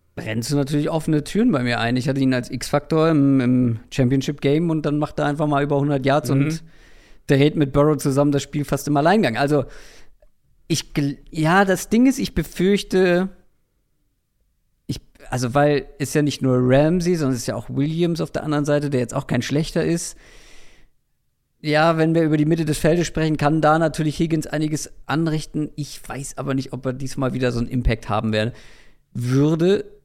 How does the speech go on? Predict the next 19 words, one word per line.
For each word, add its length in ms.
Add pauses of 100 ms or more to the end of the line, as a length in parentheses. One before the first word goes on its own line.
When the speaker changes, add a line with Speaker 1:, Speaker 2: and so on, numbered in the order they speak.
(460)
Speaker 1:
Was 340
ist 160
mit 220
Joe 180
Mixon 380
im 140
Passspiel? 460
Vielleicht 420
auch 180
der, 680 (340)
äh, 140
für 120
eine 100
größere 520
Rolle 200
bestimmt 380
in 60
diesem 220
Spiel? 340